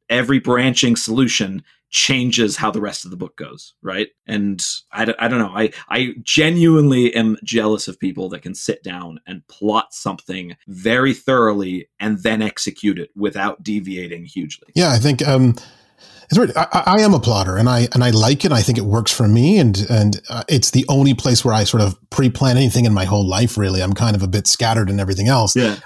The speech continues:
Speaker 2: Uh, so it's, eh, my, my wife always says it's, it, that's the strangest thing that you sit there doing that, because you do not do that with other things.
Speaker 1: <laughs>
Speaker 2: Um, but yeah, no, it, it, it works for me 'cause it always helps, helps me feel like, um, I know what I'm supposed to be writing when I sit down at the desk. And at the same time, like you're saying,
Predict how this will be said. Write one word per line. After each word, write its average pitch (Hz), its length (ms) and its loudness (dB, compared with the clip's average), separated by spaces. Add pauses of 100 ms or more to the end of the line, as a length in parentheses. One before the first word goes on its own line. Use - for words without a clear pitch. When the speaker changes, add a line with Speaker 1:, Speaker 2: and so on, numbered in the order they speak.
Speaker 2:
Uh, 123 200 2
so 117 180 0
it's, - 260 0
eh, 120 200 -2
my, 120 160 -2 (180)
my 120 140 2
wife 120 240 2
always 107 180 2
says 98 160 0
it's, 98 140 0 (100)
it, 113 140 -2
that's 113 180 0
the 107 80 -4
strangest 117 460 2
thing 117 100 4
that 101 80 0
you 113 80 -2
sit 107 200 -2
there 98 100 0
doing 101 240 2
that, 90 160 -4
because 95 280 -4
you 120 80 4
do 113 160 4
not 139 280 2
do 135 80 4
that 113 160 0
with 90 120 -4
other 120 180 2
things. - 300 -4
Speaker 1:
<laughs> 180 40 2 (560)
Speaker 2:
Um, 117 480 2 (280)
but 139 100 2
yeah, 214 180 4
no, 156 240 4
it, 147 180 0
it, 160 160 0
it - 40 2
works 160 200 4
for 175 80 2
me 147 80 4
'cause 120 100 0
it 117 60 4
always 123 140 4
helps, 113 180 0
helps - 220 -2
me 113 100 4
feel 110 340 2
like, 101 300 0 (100)
um, 101 320 0 (240)
I 110 120 2
know 120 220 6
what 120 180 4
I'm 101 120 0
supposed - 420 0
to - 40 0
be 113 80 4
writing 92 260 0
when 87 100 -4
I 85 40 -6
sit - 160 -4
down 87 120 -4
at 82 60 -10
the 90 60 -10
desk. 98 460 -4 (360)
And 107 340 2
at 110 100 -2
the - 60 2
same 139 180 2
time, 156 200 2
like 120 120 2
you're 156 100 4
saying, 101 360 0